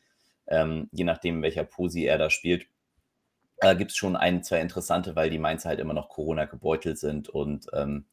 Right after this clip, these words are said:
eigentlich ganz günstige, vernünftige Werte haben, um ein Team aufzustellen und Managerpunkte sicher mitzunehmen. Auf Seiten der Bochumer, ähm, Riemann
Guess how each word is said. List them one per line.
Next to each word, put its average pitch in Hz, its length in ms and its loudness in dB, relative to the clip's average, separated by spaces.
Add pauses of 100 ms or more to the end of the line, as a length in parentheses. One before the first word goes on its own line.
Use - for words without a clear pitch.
(480)
eigentlich 92 320 2
ganz 98 300 -2
günstige, 117 520 0
vernünftige 95 600 0
Werte 78 320 0
haben, 76 340 0
um 80 300 -4
ein 76 80 -8
Team 87 200 -4
aufzustellen 85 600 2
und 71 160 -6
Managerpunkte 76 800 -2
sicher 78 220 -2
mitzunehmen. 73 580 -6 (1400)
Auf 92 140 -2
Seiten 107 240 8
der 107 100 8
Bochumer, 135 640 4 (1080)
ähm, 87 480 4 (100)
Riemann 131 460 4